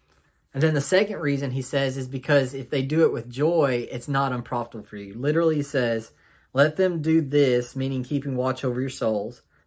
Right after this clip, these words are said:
"Let them keep watch over your souls with an attitude of joy and not with an attitude of grief." Why? Because this would prove to not be unprofitable for you.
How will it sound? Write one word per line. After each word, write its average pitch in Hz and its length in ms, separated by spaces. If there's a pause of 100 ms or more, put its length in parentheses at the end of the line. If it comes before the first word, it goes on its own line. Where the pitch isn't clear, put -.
"Let 156 180
them 156 180
keep - 460
watch 147 320
over 139 140
your 143 120
souls 123 540
with 120 200
an 113 100
attitude 156 600
of 123 140
joy 131 600 (600)
and 135 100
not 165 160
with 170 120
an 180 80
attitude 147 540
of 156 80
grief." 127 520 (160)
Why? 123 360
Because 123 260
this 160 240
would 135 260
prove 156 640 (440)
to 135 80
not 123 280
be 120 140
unprofitable 107 640
for 104 220
you. 104 120